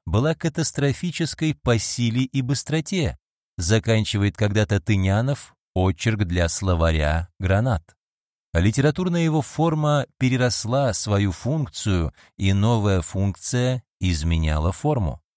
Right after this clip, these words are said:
К концу литературной деятельности Пушкин вводит в круг литературы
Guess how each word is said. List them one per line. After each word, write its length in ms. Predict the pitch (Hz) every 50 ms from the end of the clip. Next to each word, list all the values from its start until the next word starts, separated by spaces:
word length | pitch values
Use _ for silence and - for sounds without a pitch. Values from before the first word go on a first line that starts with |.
| _ _ _ _ _ _ _ _ _ _ _
К 20 | -
концу 340 | 101 101 120 110 - - 147
литературной 720 | 131 127 - 131 120 113 107 127 131 120 113 107 101 92
деятельности 760 | 78 92 117 135 127 - 117 101 98 92 87 - - - 92
Пушкин 580 | 82 - 131 151 - - - - 139 127 127 113
вводит 420 | 90 85 101 131 139 117 110 -
в 100 | - -
круг 260 | - 113 120 - -
литературы 720 | 104 95 - 98 92 92 - - 139 143 147 143 139 -